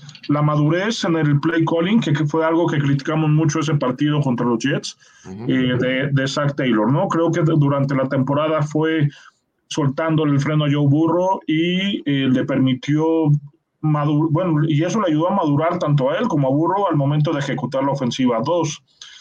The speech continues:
Speaker 1: el, el, la línea ofensiva, pues, obviamente, en papel, hasta estos momentos hay una, tiene una mejora sustancial que va a ayudar a que le,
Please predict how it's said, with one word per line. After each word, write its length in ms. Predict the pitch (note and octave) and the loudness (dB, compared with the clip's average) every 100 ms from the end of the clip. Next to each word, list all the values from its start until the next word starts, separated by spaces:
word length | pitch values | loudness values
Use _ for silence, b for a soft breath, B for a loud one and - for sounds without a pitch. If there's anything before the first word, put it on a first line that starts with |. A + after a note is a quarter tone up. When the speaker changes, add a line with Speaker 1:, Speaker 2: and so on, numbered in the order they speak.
| B B - | B B -4
Speaker 1:
el, 520 | D3+ D3 C#3+ C#3+ E3 | 0 0 2 2 0
el, 420 | D3+ C#3 C#3 C#3 | 0 2 4 2
la 100 | C#3 | 2
línea 240 | C#3+ E3 F#3 | 0 0 -2
ofensiva, 500 | D3+ D3+ D#3 E3 F#3 | 0 0 0 0 0
pues, 180 | E3 D3 | -2 -4
obviamente, 640 | D3 D3+ D3 D3 D#3 D3+ - B B B B _ _ _ | -4 0 0 0 0 -2 -6 B B B B _ _ _
en 300 | C#3 C#3 C#3 | -4 0 0
papel, 400 | C#3 C#3 D3+ F#3+ A#3 - D3+ B2+ | 0 0 0 0 -2 -4 -4 -4
hasta 220 | C3 C3+ | -4 -4
estos 180 | C#3+ D3+ | -2 0
momentos 440 | C#3 C#3 D3 E3 | 0 0 0 -2
hay 60 | D3 | -2
una, 260 | D#3 D3+ C#3+ C#3 - | -2 -2 -6 -8 -8
tiene 200 | - D3+ | -4 -2
una 100 | D#3 | 0
mejora 580 | C#3+ C#3+ D3 D3+ D#3 - - | 0 0 -2 -2 -4 -6 -14
sustancial 960 | - - B2+ - C3+ - D3+ D#3+ A#3 A#3 b b b _ _ _ _ _ _ _ | -6 -4 -2 0 -2 0 0 0 0 -2 b b b _ _ _ _ _ _ _
que 100 | - | -4
va 140 | C#3+ D#3 | 0 2
a 40 | |
ayudar 440 | D#3+ D#3+ D#3+ E3 | 2 2 2 2
a 100 | D#3+ | 0
que 140 | D3 C#3+ | 0 0
le, 180 | C#3 | 0